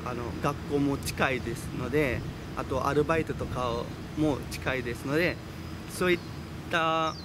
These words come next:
面では、あの、便利じゃないかなと思います。自転車で学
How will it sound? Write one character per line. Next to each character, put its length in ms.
面 280
で 80
は、 240
あ 40
の、 140
便 240
利 260
じ 100
ゃ 60
な 120
い 40
か 140
な 160
と 240
思 220
い 40
ま 140
す。 60
自 120
転 240
車 180
で 280
学 160